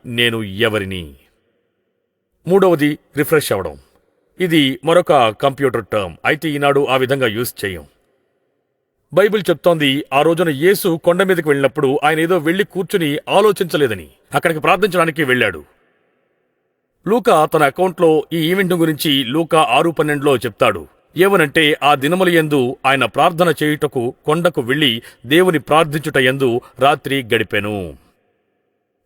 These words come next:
ష్యూర్‌గా ఇది మనందరం ఒత్తిడిలో ఉన్నప్పుడు లిస్టులో తప్పకుండా ఉండాలి.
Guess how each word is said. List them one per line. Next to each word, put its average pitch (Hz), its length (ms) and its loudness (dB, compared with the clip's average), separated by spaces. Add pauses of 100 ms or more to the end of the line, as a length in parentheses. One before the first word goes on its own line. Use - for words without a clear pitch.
(100)
ష్యూర్‌గా 185 680 2
ఇది 156 140 0
మనందరం 143 480 0
ఒత్తిడిలో 170 380 0
ఉన్నప్పుడు 131 640 0
లిస్టులో 143 340 -2
తప్పకుండా 131 500 -2
ఉండాలి. 90 320 -6